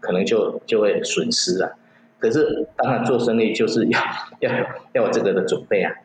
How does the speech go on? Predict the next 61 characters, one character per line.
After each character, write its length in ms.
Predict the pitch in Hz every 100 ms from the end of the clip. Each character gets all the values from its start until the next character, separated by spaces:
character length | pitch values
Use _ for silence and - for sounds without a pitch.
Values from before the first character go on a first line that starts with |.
| _
你 140 | 98 95
一 80 | 123
定， 120 | -
你 160 | 101 101
一 40 |
定 140 | 117 123
要 60 |
先 200 | 117 113
投 220 | - 90
入 160 | 90 104
嘛， 160 | 85 - - _ _
投 140 | 104
入 100 | 117
才 180 | 113 104
有 300 | 101 87 -
后 220 | - 117
续 180 | - 110
的 120 | 92 90
一 80 |
些， 420 | 95 98 95 92 - _ _
哎， 220 | - 98 90
最 160 | 143
近 180 | 135 135
又， 220 | 123 120
又 100 | 117
要 60 | 120
上 260 | 120 120 113
架 140 | 113
两 280 | 92 82 -
颗 220 | - 90
的 220 | 98 87
茶 240 | - - 95
叶 80 | 92
蛋 200 | 98 92
啊， 160 | - - _ _
所 160 | 123
以 60 | 120
目-， 300 | 120 123 120 120
目 100 | 135 120
前 320 | - 92 87
我 100 | -
们 140 | 98 123
陆 160 | 147
陆 100 | 139
续 200 | - 131
续 180 | 120 127
都 220 | 131 127
在 120 | 120
跟 160 | 110 110
他 140 | 107 101
配 220 | 113 87
合 100 | -
啊， 160 | - - 90
哎， 120 | 90 - _ -
我 60 |
们 120 | 107
最 140 | 110 143
近 160 | 139
也 120 | 117 -
在， 280 | 131 120 110 98 - - - - _ _
在 160 | -